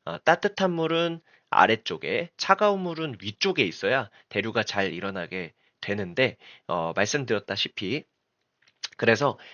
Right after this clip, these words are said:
냉난방기구를 우리가 효율적으로 쓰기 위해서는 대류가 잘 일어날 수 있도록 차가운 공기가 나오는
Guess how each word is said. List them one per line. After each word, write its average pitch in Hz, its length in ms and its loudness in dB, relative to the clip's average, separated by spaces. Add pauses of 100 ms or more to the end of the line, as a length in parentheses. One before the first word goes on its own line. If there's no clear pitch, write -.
냉난방기구를 139 960 2
우리가 95 380 -2
효율적으로 151 540 2
쓰기 110 340 -8
위해서는 85 520 -8 (420)
대류가 165 380 6
잘 135 240 4
일어날 110 340 2
수 - 120 -6
있도록 139 440 -4 (260)
차가운 208 600 2 (160)
공기가 120 420 4
나오는 101 500 0